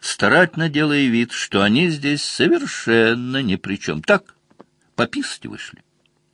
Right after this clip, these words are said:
По выпуклому борту субмарины покатился сверху вниз клубок шторм-трапа. Проворно разматываясь, морской змей подал сигнал "Вперед!" ожили моторы,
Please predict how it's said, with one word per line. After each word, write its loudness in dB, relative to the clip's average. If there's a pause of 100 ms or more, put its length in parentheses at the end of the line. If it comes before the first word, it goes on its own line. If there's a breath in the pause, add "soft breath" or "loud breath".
(440 loud breath)
По 4
выпуклому 4
борту 2
субмарины -2 (260 loud breath)
покатился 2
сверху 0
вниз -2
клубок 0 (180 loud breath)
шторм-трапа. -2 (320 loud breath)
Проворно 4
разматываясь, -4 (240 loud breath)
морской 4
змей 2
подал 0
сигнал 2
"Вперед!" 2 (220)
ожили 2
моторы, 2